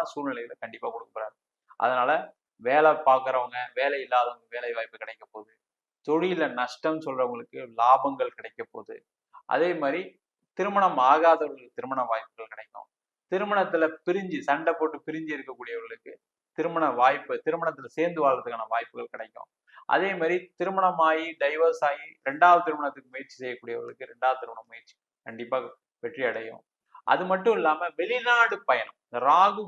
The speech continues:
கேது அப்படின்னாவே வெளிநாட்டு கிரகம் அப்படின்னு சொல்லுவோம், ஃபாரின் கிரகம்னு சொல்லுவோம், அப்ப ஃபாரின் பிளானட்னு சொல்லுவோம். அப்ப அந்த ராகு கேது மேஷ ராசி என்பதற்கு ராகு பதினோராம் இடத்துலயும் கேது ஐந்தாம் இடத்துல இருக்கிறதுனால கண்டிப்பா வெளிநாடு போறதுக்கான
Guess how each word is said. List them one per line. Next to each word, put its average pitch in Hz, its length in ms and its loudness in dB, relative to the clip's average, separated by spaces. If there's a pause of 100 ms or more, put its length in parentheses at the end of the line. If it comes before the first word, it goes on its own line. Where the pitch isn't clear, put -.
கேது 180 260 0
அப்படின்னாவே 160 440 0
வெளிநாட்டு 175 580 0
கிரகம் 131 340 -6
அப்படின்னு - 300 -18
சொல்லுவோம், - 280 -18
ஃபாரின் 143 380 2 (800)
கிரகம்னு 117 360 -10
சொல்லுவோம், 123 260 -20 (380)
அப்ப - 200 -10
ஃபாரின் 156 320 6
பிளானட்னு 135 360 -2
சொல்லுவோம். 117 240 -2
அப்ப - 140 -2 (640)
அந்த 151 120 0 (120)
ராகு 214 360 6 (100)
கேது 170 320 -2 (520)
மேஷ 208 360 0
ராசி 180 320 8
என்பதற்கு 151 480 -2
ராகு 170 360 10
பதினோராம் 160 560 4
இடத்துலயும் 123 400 -16 (120)
கேது 180 280 -2 (120)
ஐந்தாம் 175 440 4
இடத்துல 139 260 -8
இருக்கிறதுனால 120 440 -12 (260)
கண்டிப்பா 160 540 2 (540)
வெளிநாடு 233 580 8
போறதுக்கான 147 540 -2